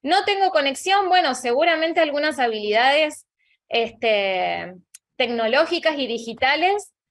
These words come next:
voy a poder fomentar con el uso de una computadora sin conexión a internet. Si tengo conexión a internet, por supuesto, mucho mejor porque podemos llevar los resultados a las redes, por ejemplo, y ahí ya estamos ampliando un poco más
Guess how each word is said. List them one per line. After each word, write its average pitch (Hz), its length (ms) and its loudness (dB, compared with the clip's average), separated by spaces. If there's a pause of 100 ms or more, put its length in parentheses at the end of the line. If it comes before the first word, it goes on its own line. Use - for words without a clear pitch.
(100)
voy 330 340 2
a 302 120 2
poder 220 300 4
fomentar 240 720 -2
con 233 180 -2
el 202 140 -4
uso 254 240 -2
de 233 120 0
una 240 160 -2
computadora 220 720 0
sin 370 280 -4
conexión 226 440 -2
a 196 40 -8
internet. 190 440 -8 (400)
Si 233 220 -8
tengo 262 240 0
conexión 269 360 -4
a - 20 -2
internet, 285 420 -2
por 294 140 0
supuesto, 247 500 -2 (960)
mucho 240 360 -4
mejor 277 380 0
porque 277 240 0
podemos 226 440 -2
llevar 220 280 2
los 247 140 -2
resultados 226 680 0
a 226 120 -2
las 202 140 -4
redes, 233 520 0
por 185 160 -6
ejemplo, 185 480 -6
y 185 100 -4
ahí 196 160 -4
ya 240 120 -4
estamos 233 380 -4
ampliando 214 680 -4
un 208 180 -10
poco 214 300 -4
más 220 400 -6